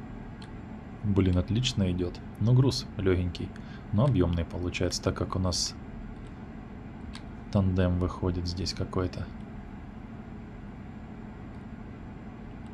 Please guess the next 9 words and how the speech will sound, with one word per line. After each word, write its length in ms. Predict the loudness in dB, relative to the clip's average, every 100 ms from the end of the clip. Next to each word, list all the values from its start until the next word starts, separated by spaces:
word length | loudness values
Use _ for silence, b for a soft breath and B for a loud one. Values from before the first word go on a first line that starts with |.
| -10 -10 -10 -10 -10 -4
Какое-то 240 | -2 0
дерево 320 | 4 6 4
там 180 | 2 0
кривое 380 | 4 6 8 6
такое 340 | 6 2 4
росло, 280 | 4 4 4
березка 440 | 6 6 6 2
просто 340 | 0 0 4 4
извилистая. 760 | 6 6 6 4 4 4 4